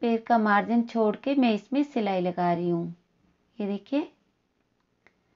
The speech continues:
तो यहाँ पर मैंने दो सिलाई लगा ली है।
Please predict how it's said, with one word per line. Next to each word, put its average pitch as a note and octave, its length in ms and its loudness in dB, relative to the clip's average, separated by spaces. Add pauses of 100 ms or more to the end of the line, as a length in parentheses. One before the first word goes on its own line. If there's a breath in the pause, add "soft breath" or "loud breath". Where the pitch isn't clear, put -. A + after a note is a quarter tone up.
(340)
तो A#3+ 60 -2
यहाँ A3 360 2
पर C4+ 140 4
मैंने B3+ 320 4
दो A3+ 220 4
सिलाई A3+ 340 2
लगा G#3 340 0
ली A3+ 220 0
है। C4 260 2